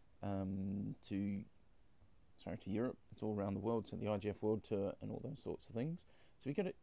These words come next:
E J U dot net, you can find, uh, the article there, or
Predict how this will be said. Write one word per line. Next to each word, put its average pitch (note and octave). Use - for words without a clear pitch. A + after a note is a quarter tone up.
E D3
J C#3
U A#2
dot G#2+
net, A2
you A2
can G2
find, G2+
uh, F#2
the -
article F#2+
there, G2
or F#2+